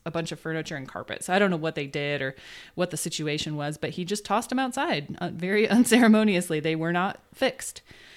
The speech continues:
Um, and it's just these two female cats who just were attached to him for some reason and stuck around his <laughs> property. And, like, he doesn't deserve that devotion, <laughs> in my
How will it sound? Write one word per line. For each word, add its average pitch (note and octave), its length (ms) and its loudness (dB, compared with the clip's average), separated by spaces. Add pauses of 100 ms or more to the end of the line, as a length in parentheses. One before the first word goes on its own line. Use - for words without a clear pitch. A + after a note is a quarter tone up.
(200)
Um, E3+ 300 0
and E3+ 180 -2
it's D#3+ 140 -4
just D#3+ 160 -8
these D#3+ 180 -6
two F#3+ 340 -4
female G3+ 300 -2
cats F#3+ 420 0
who F#3 100 -4
just E3 340 -6
were E3+ 140 0
attached D#3+ 420 -4
to E3+ 100 -4
him G#3+ 460 0 (340)
for F3 140 -4
some F3 220 -2
reason D#3+ 440 -2 (320)
and F3+ 220 2
stuck F3 300 -2
around E3 260 2
his E3 100 -2
<laughs> A#3+ 120 2
property. G3 560 2
And, G3 260 4 (1200)
like, F#3 200 4
he F3+ 240 -4
doesn't F#3+ 240 2
deserve E3 340 -2
that E3 260 2
devotion, F#3 520 4 (180)
<laughs> - 180 -2
in B3+ 200 8
my B3 120 6